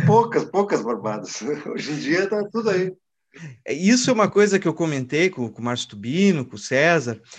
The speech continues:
Speaker 2: com, e que era de formação, quer dizer, não tinha, hoje tu tem estruturado o aprendizado de música popular, jazz, música brasileira, enfim, o que se quiser.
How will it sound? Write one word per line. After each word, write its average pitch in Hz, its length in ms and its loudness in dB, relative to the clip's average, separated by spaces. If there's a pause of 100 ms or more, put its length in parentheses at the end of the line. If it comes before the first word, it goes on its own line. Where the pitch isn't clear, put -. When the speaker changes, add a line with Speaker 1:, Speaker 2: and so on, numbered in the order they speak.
(220)
Speaker 2:
com, 247 220 0
e 208 340 -4
que 185 180 0
era 208 280 4
de 185 140 -6
formação, 208 600 0
quer 156 160 -4
dizer, 143 320 -4 (200)
não 294 240 -4
tinha, 247 600 0
hoje 220 360 2
tu 165 100 -10
tem 190 180 -2
estruturado 175 1040 -2
o 127 100 -4
aprendizado 127 840 -4
de 131 100 -12
música 139 340 -10
popular, 151 500 2
jazz, 156 360 4
música 127 220 -6
brasileira, 123 580 -2
enfim, 123 280 -10
o 127 40 -12
que - 80 -14
se 151 120 -12
quiser. 127 460 -2